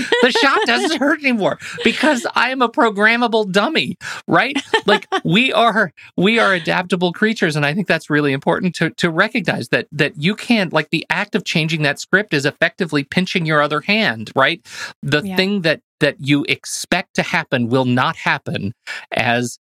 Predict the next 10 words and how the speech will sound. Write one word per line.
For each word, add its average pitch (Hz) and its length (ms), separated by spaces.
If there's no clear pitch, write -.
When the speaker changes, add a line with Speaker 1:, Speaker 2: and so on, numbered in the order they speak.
Speaker 1:
badly, 123 460
as 110 100
severely, 117 680
as 113 180
overtly 113 720
as 110 220
you 107 100
think 113 240
it - 140
will. 90 240